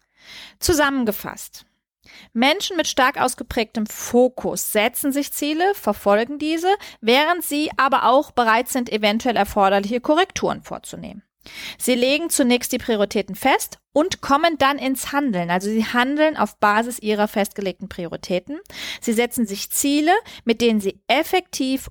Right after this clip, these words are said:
und effizient bleiben. Und sie halten durch, bis dieses Ziel dann auch erreicht ist.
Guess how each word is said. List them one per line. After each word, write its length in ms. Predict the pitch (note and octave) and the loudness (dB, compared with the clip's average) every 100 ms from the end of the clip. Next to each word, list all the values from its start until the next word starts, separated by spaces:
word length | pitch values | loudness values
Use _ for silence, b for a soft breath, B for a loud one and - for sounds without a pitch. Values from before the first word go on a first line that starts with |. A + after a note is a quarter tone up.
| _ | _
und 220 | C4+ C#4+ | 0 2
effizient 640 | - A3+ G3 - G3+ A#3 - | 0 0 0 0 0 0 -2
bleiben. 400 | C4+ C4+ D4 D#4+ A4+ _ _ B B A#3+ - | 0 2 0 -4 -16 _ _ B B -6 2
Und 220 | D#4 G#4+ | 2 2
sie 180 | D#4+ C4+ | 2 4
halten 380 | C4 C4 A#3 | 4 2 -2
durch, 380 | A3+ C4+ D#4 - | 0 2 2 0
bis 200 | B3+ B3 | -2 -2
dieses 360 | - B3 A#3+ - | -4 -8 -8 -6
Ziel 180 | A3+ A3 | -2 0
dann 160 | G#3+ | 0
auch 180 | F3 G3 | 0 -4
erreicht 460 | G3+ C#3+ C#3+ - - | -4 -6 -6 -10 -18
ist. 320 | - - | -16 -18